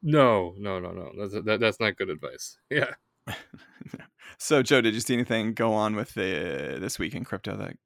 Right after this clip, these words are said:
Speaker 2: caught your eye?
Speaker 1: Yeah, I think one thing that's super interesting right now is, so we're, like, in the second stage of, like, the N F T flood in Near. So y-, N F Ts kinda really took off, I say, the past month,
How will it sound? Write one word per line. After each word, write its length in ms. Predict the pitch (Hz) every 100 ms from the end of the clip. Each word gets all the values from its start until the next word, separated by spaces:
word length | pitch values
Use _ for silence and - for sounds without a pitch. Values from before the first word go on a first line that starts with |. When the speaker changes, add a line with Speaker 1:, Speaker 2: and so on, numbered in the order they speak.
| _
Speaker 2:
caught 220 | - -
your 300 | 107 110 107 _ _
eye? 360 | 101 101 107 101
Speaker 1:
Yeah, 380 | 135 226 190 139
I 80 | 143
think 260 | - 196 165 - - -
one 200 | 156 185
thing 120 | 185
that's 140 | 151
super 220 | - 151 143
interesting 400 | 131 135 135 123
right 180 | 110
now 360 | 113 123 120 110 -
is, 720 | 120 110 107 104 98 - - _ _ _
so 580 | - 139 131 117 101 - _ _ _ _ _ _
we're, 140 | 131 131
like, 200 | 127 131
in 80 |
the 100 | 127
second 400 | 110 - 139 139
stage 600 | 120 - 120 120 104 - -
of, 200 | 117 107
like, 180 | 107 98
the 120 | 87
N 100 | 113
F 120 | 110
T 180 | - 107
flood 360 | 101 113 107 101
in 140 | 98
Near. 360 | 98 101 92 87 _ - _ _
So 600 | - 117 107 104 98 95 _ _ _ _ _ _ 165
y-, 80 | 120 - 120
N 140 | 139 139
F 120 | 127
Ts 280 | 131 117 -
kinda 220 | - 110
really 220 | 107 113
took 180 | 107 110
off, 140 | 110 107
I 60 |
say, 120 | 101
the 100 | 98
past 440 | - 104 101 - -
month, 320 | 101 104 101